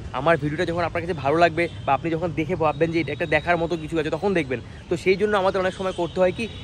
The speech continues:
যে একটা এমন কিছু থাম্বনেল দিই বা এমন কিছু একটা, মানে টাইটেল দিই যাতে আপনারা দেখে সেটা ক্লিক করেন। যে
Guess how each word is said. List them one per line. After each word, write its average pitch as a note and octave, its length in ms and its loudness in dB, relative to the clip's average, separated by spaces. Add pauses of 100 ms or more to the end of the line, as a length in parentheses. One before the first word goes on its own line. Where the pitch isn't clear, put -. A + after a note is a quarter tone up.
(160)
যে F3+ 60 2
একটা D#3+ 220 2
এমন E3 200 2
কিছু F3+ 220 0
থাম্বনেল E3 360 2
দিই F3 180 -2 (240)
বা C#3+ 60 4
এমন D3+ 200 4
কিছু F3+ 180 0
একটা, F#3 260 2 (160)
মানে C#3+ 320 2
টাইটেল E3 360 6
দিই F3 160 0 (260)
যাতে D3+ 180 2
আপনারা F3 200 0
দেখে D#3+ 200 0
সেটা E3+ 160 2
ক্লিক G#3 300 -2
করেন। B2+ 260 4 (400)
যে F#3 140 2